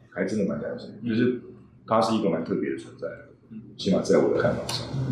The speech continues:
对。所以刚刚提到说我们怎么样去，去，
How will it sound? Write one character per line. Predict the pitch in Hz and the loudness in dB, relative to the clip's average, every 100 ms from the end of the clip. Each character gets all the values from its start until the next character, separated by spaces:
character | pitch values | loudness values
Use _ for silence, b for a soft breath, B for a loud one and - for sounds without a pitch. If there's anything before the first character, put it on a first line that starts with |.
| - | 0
对。 | - - - B B B _ | 0 0 -4 B B B _
所 | 127 | 4
以 | 117 | 6
刚 | 120 | 6
刚 | 123 | 6
提 | 110 | 4
到 | 107 | 4
说 | 107 | 4
我 | |
们 | 87 | 0
怎 | 80 | 0
么 | 85 | 0
样 | 87 | 0
去， | 90 82 - | 0 -2 -6
去， | - 87 85 | -8 -2 -2